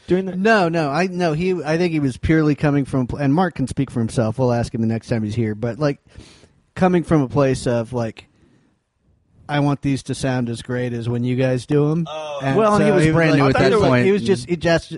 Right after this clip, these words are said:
Speaker 2: asking me if they sounded good, and I was like, "Honestly, like, I just haven't listened to a couple of shows while I'm, while I'm out 'cause I wanna take some time away and then come back and put both feet on the ground."
Speaker 1: I
Speaker 2: But
Speaker 1: was hoping that there was some gossip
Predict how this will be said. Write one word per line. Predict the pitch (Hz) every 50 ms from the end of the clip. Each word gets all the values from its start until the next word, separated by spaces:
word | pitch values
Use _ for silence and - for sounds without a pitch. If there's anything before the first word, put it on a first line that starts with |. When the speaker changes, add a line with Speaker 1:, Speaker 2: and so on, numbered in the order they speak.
| - -
Speaker 2:
asking | 151 151 143 - 147
me | 147 143
if | 131 -
they | 131 131
sounded | - 127 131 131 127 123
good, | 127 131 131
and | 131 131
I | 131
was | 131 120 117
like, | 135 123 - - - - - - - _ _ _ _ -
"Honestly, | 127 123 123 139 139 - 165 165 160
like, | 147 131 120 -
I | 82 107 123 127
just | 117 123 123 117 - - - - - - -
haven't | - - 135 127 127 123 127 107
listened | 127 127 123 - 143 135 -
to | - 127 120
a | 117
couple | - - 131 - - 131 127
of | 127
shows | - - 135 127 131 120 -
while | 123 123 123 123
I'm, | 123 120 120 120 120 120 - -
while | - 135 127 127
I'm | 127 123 131
out | 147 190 247 269 -
'cause | - 160 143 135
I | 123 120
wanna | 123 123 127 123 123 123 120 110 _ _
take | - 147 139 131 -
some | - - 120
time | - 135 127 127
away | 123 127 127 139 165 180
and | 185 151
then | 117 107
come | - 131 120
back | 123 123 113 104 _ _ _ -
and | - 117 117 110 110 107 _
put | _ 135 110
both | 98 127 113 110
feet | - 160 165
on | 147 113
the | 104 92
ground." | 98 98 92 90 85 -
Speaker 1:
I | 135
Speaker 2:
But | 160
Speaker 1:
was | 175 -
hoping | 156 123 113 127
that | 113 107 -
there | 110 98
was | 98 98
some | - - 104
gossip | 101 104 101 101 104 - - -